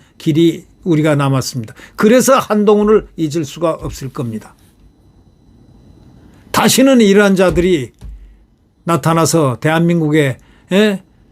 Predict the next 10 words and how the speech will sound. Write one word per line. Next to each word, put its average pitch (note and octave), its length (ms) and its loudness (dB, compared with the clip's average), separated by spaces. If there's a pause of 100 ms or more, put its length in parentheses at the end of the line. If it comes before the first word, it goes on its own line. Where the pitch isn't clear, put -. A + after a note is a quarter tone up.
미래를 D#3+ 720 2 (1160)
파탄을 F3+ 500 0
내는 E3 300 -2
이런 F3 300 0
일들이 E3 560 -2
없어야 F3 360 0
되겠습니다. C3 600 -4 (340)
대통령을 F3+ 580 2
탄핵시키고 D#3+ 840 -6
자기의 F3 480 0